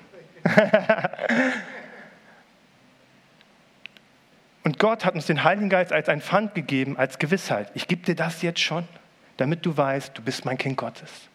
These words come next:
Und du hast einen Platz in der Ewigkeit. Und gleichzeitig befähigt uns aber auch der Heilige Geist, unserer Berufung nachzugehen.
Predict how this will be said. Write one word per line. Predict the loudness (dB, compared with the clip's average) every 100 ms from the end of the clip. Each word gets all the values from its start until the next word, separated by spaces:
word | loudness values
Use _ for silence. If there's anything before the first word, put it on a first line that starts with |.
| _ _ _ _ _ _ _ _
Und | -4
du | -2
hast | -2 -2
einen | -4
Platz | 0 0 -2 -8 -12
in | -6 -4
der | -2
Ewigkeit. | -4 -6 -8 -10 -12 -20 _ _ _ _ _ _ -20 -20 -4
Und | -2
gleichzeitig | 2 2 2 -2 2 2 2 -2 0 0 -2 -10 -16 -20 _ _ _ -20
befähigt | 0 0 2 2 2 0 0
uns | 0
aber | 2 2 2
auch | 4 2 0 -10 -20 -4 0
der | 2
Heilige | 2 2 0 2
Geist, | 2 4 2 -2 -14 -6 0
unserer | 2 2 2 2 2 -2 0
Berufung | 0 4 2 0 2 2 4
nachzugehen. | 4 2 -2 -8 -4 -2 -4